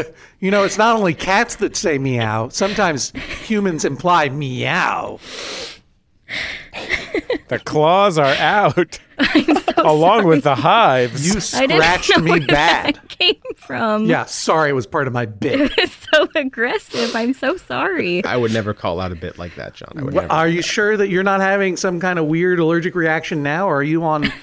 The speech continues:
Speaker 3: <laughs>
Speaker 1: are you on an antihistamine that is causing you to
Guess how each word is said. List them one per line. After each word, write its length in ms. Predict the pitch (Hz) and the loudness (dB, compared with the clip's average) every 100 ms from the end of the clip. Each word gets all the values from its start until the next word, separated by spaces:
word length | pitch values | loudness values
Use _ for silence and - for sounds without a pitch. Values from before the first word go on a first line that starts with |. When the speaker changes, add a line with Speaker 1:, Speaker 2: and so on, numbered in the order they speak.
| - | -10
Speaker 3:
<laughs> 240 | - - - | -8 -8 -2
Speaker 1:
are 100 | 160 | 0
you 160 | 185 | 2
on 140 | 175 156 | 2 0
an 80 | |
antihistamine 720 | 151 170 180 135 156 202 190 196 | 0 0 0 0 -2 -2 -2 0
that 100 | 139 | -2
is 140 | 123 | -2
causing 440 | - 156 147 151 147 | -2 0 0 0 -2
you 120 | 156 | -2
to 340 | - 135 123 | -2 0 -2